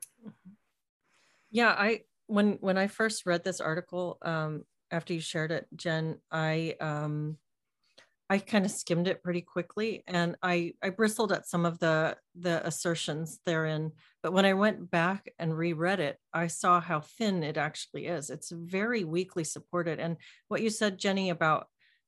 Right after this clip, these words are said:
um, sort of taking it with a grain of salt or sort of dismissing some of these things because you already expect them to be, um, activist, ideologically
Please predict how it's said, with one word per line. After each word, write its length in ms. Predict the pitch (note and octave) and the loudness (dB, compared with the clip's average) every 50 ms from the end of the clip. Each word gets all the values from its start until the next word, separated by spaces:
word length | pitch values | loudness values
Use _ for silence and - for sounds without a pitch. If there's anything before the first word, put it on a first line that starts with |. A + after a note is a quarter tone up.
| _ _ - | _ _ 0
um, 340 | E3+ E3 D#3+ D#3 D#3 - - _ _ - | 2 2 2 2 0 -2 -6 _ _ -12
sort 260 | - - - G#3 F#3+ | -6 -2 0 0 0
of 80 | F3+ F3 - _ _ _ _ _ _ _ _ _ _ _ _ - | 0 -4 -8 _ _ _ _ _ _ _ _ _ _ _ _ -4
taking 280 | - G#3 G3+ G#3+ F#3 F3+ | -2 0 0 2 0 2
it 60 | - | 2
with 120 | F3+ F3 | 0 0
a 40 | F3+ | 0
grain 200 | E3 F3 E3+ E3 | 0 0 2 2
of 80 | D#3+ D3+ | 0 -2
salt 400 | - - F#3 E3 E3 D#3+ D#3 - | -2 -2 0 0 0 -2 -4 -6
or 60 | E3 | -6
sort 220 | - - F3+ E3 | -6 -4 -4 -4
of 120 | E3 D#3+ - | -4 -4 -6
dismissing 460 | E3+ D#3 - - F3+ E3 - F3+ D#3+ | -6 -6 -4 -4 -4 -4 -2 -4 -4
some 180 | - - E3 D#3+ | -4 -2 -2 -2
of 80 | D#3 | -2
these 160 | D#3+ D3+ - | -4 -6 -6
things 220 | - E3+ D#3+ D3+ - | -4 -4 -4 -4 -4
because 220 | - D#3 - D#3+ | -6 -8 -8 -6
you 120 | D#3+ D3+ - | -4 -2 0
already 260 | D#3 D#3+ D#3+ D#3+ B2 | 0 0 -2 -4 -6
expect 400 | C#3 - - - - D3 D3 - | -8 -10 -8 -8 -8 -8 -6 -6
them 140 | E3 D#3 D3+ | -8 -8 -8
to 100 | - D#3+ | -8 -10
be, 420 | - D3+ C#3+ C#3+ C#3 C#3+ C#3+ C#3 _ _ _ _ _ _ _ _ _ _ _ _ _ _ _ - | -8 -8 -6 -6 -6 -8 -10 -12 _ _ _ _ _ _ _ _ _ _ _ _ _ _ _ 0
um, 320 | E3+ D#3+ D3+ D3+ C#3 - - _ _ _ _ _ - | 0 2 2 0 -2 -6 -10 _ _ _ _ _ -4
activist, 600 | F3 E3 D#3+ - - F3 D#3+ E3 D#3+ - - - - - - - _ _ _ _ _ - - - - - - _ - | -2 -2 -2 -2 -4 -2 -2 -2 -2 -4 -8 -12 -14 -18 -20 -20 _ _ _ _ _ -20 -20 -20 -20 -20 -12 _ 0
ideologically 880 | F3 F3+ E3+ F3 E3 D#3 D3 D3 D3+ - D#3+ - - D#3 D3 D3 C#3 | 0 2 2 2 2 2 2 2 0 0 -2 -4 -4 -4 -4 -4 -6